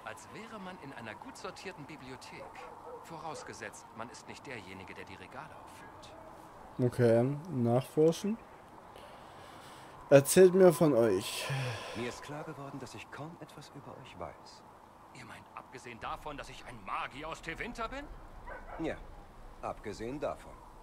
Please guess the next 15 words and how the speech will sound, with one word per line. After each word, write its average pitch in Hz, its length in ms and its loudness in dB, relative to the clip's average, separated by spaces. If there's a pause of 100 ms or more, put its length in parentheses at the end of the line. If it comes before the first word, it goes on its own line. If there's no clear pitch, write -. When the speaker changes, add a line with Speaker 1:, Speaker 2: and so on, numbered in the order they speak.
(320)
Speaker 1:
Und 151 260 -14
abgesehen 202 500 -12
davon, 190 320 -10
dass 175 140 -14
ich 165 80 -16
so 160 140 -12
charmant 143 500 -10
und 165 140 -14
gut 170 180 -14
gekleidet 139 500 -8
bin, - 120 -14 (320)
was - 160 -12
natürlich - 340 -16
für 90 180 -16
jeden 113 220 -12